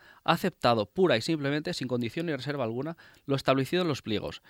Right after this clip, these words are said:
y, por tanto, la obligación de cumplir el convenio colectivo de aplicación, de modo que tiene a su favor la presunción de que en la ejecución del contrato cumplirá con las obligaciones laborales establaci-, establecidas en el pecap. Esta presunción, que por referirse a la fase de ejecución y no de adjudicación,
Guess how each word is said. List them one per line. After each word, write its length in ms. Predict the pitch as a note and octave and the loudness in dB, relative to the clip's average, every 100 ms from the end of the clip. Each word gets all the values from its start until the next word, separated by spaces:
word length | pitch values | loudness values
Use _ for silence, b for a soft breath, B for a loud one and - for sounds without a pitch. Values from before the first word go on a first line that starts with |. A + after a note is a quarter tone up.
| B B | B B
y, 60 | C#3 | 0
por 160 | C3 | 0
tanto, 320 | B2+ C#3 - G#2 | 2 0 0 -2
la 120 | A#2+ | 0
obligación 480 | A#2+ A#2+ B2 E3+ F3 | 0 0 -2 -2 -4
de 60 | |
cumplir 380 | E3 D3 C3+ D#3+ | -4 -4 -2 -2
el 80 | C#3+ | -2
convenio 360 | A#2+ C3 D#3 | -2 -2 -2
colectivo 380 | D3+ B2 - C#3 | -2 -4 -2 -4
de 80 | C3+ | -2
aplicación, 540 | A#2+ A2 F#2+ G#2+ G2 - b b b b | -4 -8 -8 -6 -8 -12 b b b b
de 180 | C3+ C#3 | -2 2
modo 260 | E3 C3 | 2 2
que 100 | C3 | 0
tiene 240 | B2 F3+ E3+ | -2 2 2
a 60 | |
su 160 | C3+ A3+ | 2 0
favor 400 | - A#2+ C3 D#3 b b | 4 4 4 0 b b
la 180 | - C3 | 2 2
presunción 680 | C3+ B2 C3 A#2 E3 G#3+ C#4 - | 2 0 0 0 -2 -2 -8 -12
de 160 | B2 | -8
que 80 | B2 | -2
en 80 | A#2+ | 0
la 80 | A#2 | 0
ejecución 480 | A#2 G#2+ A2 E3 D3+ | -2 -6 -4 -2 0
del 100 | C3+ | 0
contrato 460 | C#3 B2 D3+ D#3+ | -2 -2 -4 -4
cumplirá 360 | C#3+ B2+ A2+ B2+ | -6 -4 -2 -2
con 120 | C#3+ | -2
las 120 | B2 | -2
obligaciones 460 | A2 G#2 G#2 C3+ C#3 | -2 -2 -2 -2 -2
laborales 480 | A#2+ G#2+ B2 C#3+ - B B B | 0 2 0 0 -8 B B B
establaci-, 560 | - - E3 B2 - C#3 | -6 2 4 4 2 -4
establecidas 600 | - - C3 A2+ A#2+ A#2 | -2 0 0 0 -2 -2
en 80 | A2+ | -4
el 40 | |
pecap. 300 | G2+ F#2 D#2 _ _ b b b b b b b b b b b _ | -4 -6 -8 _ _ b b b b b b b b b b b _
Esta 260 | G#2+ - A#2 | -8 -2 -2
presunción, 720 | - - A2 A2+ G2+ E3+ G3 | -4 -6 -4 -2 0 2 2
que 160 | - | -2
por 140 | B2 G#2+ | -2 -2
referirse 420 | G#2 A2 A#2+ - | -2 -2 -2 -2
a 60 | A2+ | -2
la 100 | G2+ | 0
fase 260 | B2 - | 0 0
de 100 | G#2+ | -2
ejecución 500 | G2+ G#2 G2 C#3 B2+ - | -2 -4 -4 0 -2 -2
y 120 | A2+ | 0
no 100 | E3 | 2
de 80 | C#3+ | 2
adjudicación, 760 | A#2+ A#2+ A2 G#2 D3+ F3 - | -2 -4 -4 -2 -2 -2 -6